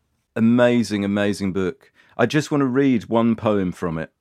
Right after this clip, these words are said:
which seems like Raymond Briggs wrote as an epitaph, talking about the house that he lived in, that we've talked about, talking about maybe the attic that we heard David Bowie at the beginning <laughs> in, with, uh,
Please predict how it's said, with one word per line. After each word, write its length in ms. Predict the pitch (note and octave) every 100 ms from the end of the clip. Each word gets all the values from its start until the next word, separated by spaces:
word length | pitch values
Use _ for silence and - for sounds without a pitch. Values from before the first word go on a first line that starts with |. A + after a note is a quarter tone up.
| _ _ _ _ _ -
which 260 | G#2+ G#2 -
seems 340 | B2+ A#2+ F#2+
like 240 | G#2 G2+ - _ _ -
Raymond 600 | G2 G#2 G#2 G2+ F#2+ F#2
Briggs 320 | F#2+ F#2+ -
wrote 280 | G2+ G2 F#2
as 120 | F#2+ E2
an 80 |
epitaph, 840 | G2+ G2 - - E2+ D#2+ - - _ _ _ -
talking 380 | - D3+ - C3+
about 240 | B2 A#2+
the 60 | G#2+
house 540 | - D#3 D3 F#2 -
that 140 | - F2+
he 120 | F#2+
lived 280 | F#2 E2+ -
in, 100 | D#2+
that 80 | F2+
we've 220 | A2+ B2+
talked 320 | - B2 A#2
about, 260 | - A2+ -
talking 220 | C3+ B2+
about 260 | A#2 B2 - - -
maybe 300 | A#2 B2+ A#2+ A#2
the 160 | A#2+
attic 460 | B2 B2+ - B2 -
that 100 | A2+
we 120 | A2
heard 180 | A#2+ A2+
David 340 | A2+ A2+ G#2+ F#2+
Bowie 280 | A2 G#2
at 100 | G#2
the 60 | G2
beginning 500 | F2+ F#2 G2 F#2+ A2 - -
<laughs> 260 | - D#3 B2
in, 460 | G#2+ A2 G#2+ A#2 A#2 -
with, 220 | A2 G#2+
uh, 300 | - - A2+